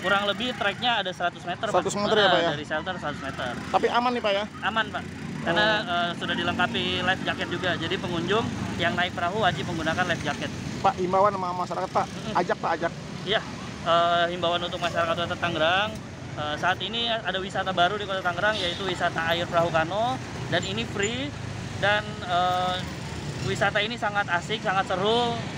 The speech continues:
Speaker 1: mengingat di Kota Tangerang ini, eh, banyak tempat wisata, dan ini adalah wisata yang terbaru,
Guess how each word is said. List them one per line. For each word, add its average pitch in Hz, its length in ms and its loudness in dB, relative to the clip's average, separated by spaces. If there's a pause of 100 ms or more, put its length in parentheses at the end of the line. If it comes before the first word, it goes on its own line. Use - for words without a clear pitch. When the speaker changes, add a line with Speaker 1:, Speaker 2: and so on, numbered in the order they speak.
(120)
Speaker 1:
mengingat 180 400 0 (480)
di 180 80 -2
Kota 185 160 2
Tangerang 185 400 2
ini, 220 320 -4
eh, 165 520 -4 (680)
banyak 185 240 0
tempat 196 240 -2
wisata, 180 480 0
dan 165 160 0
ini 185 240 -4
adalah 175 160 2
wisata 185 400 0
yang 185 180 2
terbaru, 175 600 2